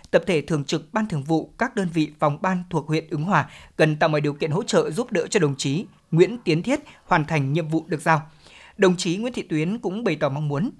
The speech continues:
Đảng đoàn Mặt trận Tổ quốc Việt Nam thành phố, Đảng đoàn Hội đồng Nhân dân thành phố cùng đoàn kết, hỗ trợ đồng chí, các đồng chí Phạm Anh Tuấn và Đàm Văn Huân phát huy năng lực sở trường trên cương vị công tác mới để hoàn thành xuất sắc những nhiệm vụ được giao.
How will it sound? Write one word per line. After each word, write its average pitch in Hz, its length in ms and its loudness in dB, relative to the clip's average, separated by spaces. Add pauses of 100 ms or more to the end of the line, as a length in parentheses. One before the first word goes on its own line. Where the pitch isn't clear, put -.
Đảng 151 200 2
đoàn 147 180 0
Mặt 147 140 -4
trận 175 120 -8
Tổ 175 120 -8
quốc 240 120 -8
Việt 160 140 -4
Nam 151 180 -2
thành 139 140 -4
phố, 160 340 -4 (160)
Đảng 165 200 2
đoàn 151 180 2
Hội 170 180 -6
đồng 165 240 -2
Nhân 220 140 -6
dân 214 180 -6
thành 147 160 -4
phố 151 380 -4
cùng 151 260 -2
đoàn 147 200 -2
kết, 240 180 -2 (280)
hỗ 208 140 2
trợ 208 280 2
đồng 147 180 0
chí, 160 320 -2 (280)
các 135 100 4
đồng 147 160 4
chí 170 300 -4 (120)
Phạm 170 220 0
Anh 185 100 -4 (100)
Tuấn 170 260 -2 (240)
và 165 280 2
Đàm 156 180 -2
Văn 196 80 -6
Huân 202 200 0 (300)
phát 208 120 4
huy 190 200 -2
năng 180 180 0
lực 151 140 -2
sở 147 180 -2
trường 139 280 -2
trên 160 200 -2
cương 151 140 -2
vị 156 80 -4
công 147 180 -6
tác 165 160 -4
mới 151 240 0 (260)
để 160 100 4
hoàn 156 180 0
thành 151 180 -4
xuất 226 240 -10
sắc - 180 -4 (200)
những 202 160 -4
nhiệm 170 140 -4
vụ 160 140 -12
được 143 100 -10
giao. 139 200 -10